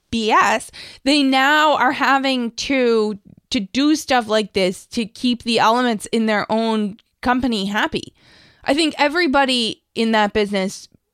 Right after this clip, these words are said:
probably has their pronouns in their email signature as they, uh, write emails to each other about saving birds, supposedly. But, th-, I mean, this is the problem, is that these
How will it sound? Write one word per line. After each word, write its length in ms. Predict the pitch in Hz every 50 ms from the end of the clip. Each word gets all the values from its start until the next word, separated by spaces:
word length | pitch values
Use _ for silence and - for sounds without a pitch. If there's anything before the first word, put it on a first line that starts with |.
| _ _
probably 720 | - 214 226 214 202 196 190 190 190 185 202 196 190 185 185
has 280 | 214 196 180 180 180
their 140 | 180 175 170
pronouns 640 | 170 - - 190 175 175 170 160 151 151 156 160 - -
in 220 | - - 175 165
their 180 | 160 156 156 - -
email 280 | 165 151 143 113 - 160
signature 580 | - - - - - - - - - - 170 _ _ _
as 220 | - 190 165 160 -
they, 320 | 170 160 151 147 - - _ _ _ _ _ _ _ _ _ _ _ - - -
uh, 60 | - - - - -
write 420 | - 175 170 196 190 175 170 - - _ - - _ _ _ _ _ _ _ _ - - - - _ _ _ -
emails 360 | 202 208 196 185 180 170 165 -
to 100 | - 175
each 200 | 151 - - 220
other 280 | 175 170 160 151 - -
about 360 | - 170 156 170 165 156 - -
saving 380 | - 190 170 160 160 160 165 151
birds, 380 | - 170 156 131 110 95 -
supposedly. 720 | - 185 160 - 180 151 151 160 175 - - - - - - - - - - - _
But, 240 | - 240 220 - - - - - - _ - 220
th-, 160 | 220 - _ _ _ _ _ -
I 60 | 285
mean, 220 | 320 302 285 269 - _ _ _ _ _ _ _ _ _ _ _ _ -
this 160 | 294 320 311
is 120 | 392 392
the 80 | 392 370
problem, 560 | - - 285 285 339 381 - 202 170 151 - -
is 140 | - 226 208
that 160 | 240 240 220
these 200 | 269 262 254